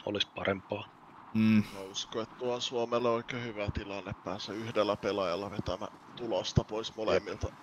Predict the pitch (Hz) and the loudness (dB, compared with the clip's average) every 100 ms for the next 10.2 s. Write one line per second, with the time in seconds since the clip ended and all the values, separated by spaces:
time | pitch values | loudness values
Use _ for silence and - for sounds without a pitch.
0 | - - 107 - - - - - - 151 | -16 -6 -6 -4 -8 -10 -18 -16 -2 2
1 | 131 - 120 104 104 - 90 87 80 - | 2 2 6 8 6 4 -2 -4 -6 -8
2 | - - - - - - - - - - | -12 -14 -16 -16 -16 -16 -16 -16 -20 -20
3 | - - - - 120 - 127 135 - - | -20 -20 -12 -2 4 8 6 4 -4 -8
4 | 139 139 117 117 - 127 131 131 120 117 | -2 4 4 2 -2 -4 0 0 0 0
5 | 123 120 120 - 113 95 98 98 78 85 | 2 4 2 0 -2 4 4 4 -4 -4
6 | - - - 110 87 87 113 117 131 120 | -4 -8 -10 -10 -8 -6 -6 -4 -6 -8
7 | 113 117 117 92 71 98 - - - - | -10 -8 -6 -6 -6 -8 -10 -12 -16 -14
8 | - - - - - 156 147 120 113 120 | -14 -18 -14 -4 2 4 6 6 6 4
9 | - 135 110 - 98 95 92 101 98 90 | 8 8 8 4 4 4 4 4 4 4
10 | 90 | 0